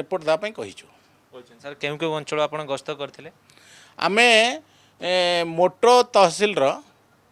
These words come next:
Speaker 1: ଦୁଇଟି ପଞ୍ଚାୟତକୁ ଯାଇଥିଲୁ ଏବଂ, ଅ, ସେଠି ପାଞ୍ଚଟା ଯୋଉ ଗାଁ ଅଛି, ପାଞ୍ଚଟା ଗାଁ ଭିତରୁ, ଅ, ପୁସା-, ପୁସୁଗୁଡ଼ାକୁ ଯାଇଥିଲୁ, ମାଲକାପାଲି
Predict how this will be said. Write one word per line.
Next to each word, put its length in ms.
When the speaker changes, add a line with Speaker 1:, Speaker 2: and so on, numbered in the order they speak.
Speaker 1:
ଦୁଇଟି 340
ପଞ୍ଚାୟତକୁ 560
ଯାଇଥିଲୁ 380
ଏବଂ, 260
ଅ, 100
ସେଠି 340
ପାଞ୍ଚଟା 440
ଯୋଉ 100
ଗାଁ 200
ଅଛି, 180
ପାଞ୍ଚଟା 380
ଗାଁ 240
ଭିତରୁ, 300
ଅ, 100
ପୁସା-, 600
ପୁସୁଗୁଡ଼ାକୁ 580
ଯାଇଥିଲୁ, 340
ମାଲକାପାଲି 640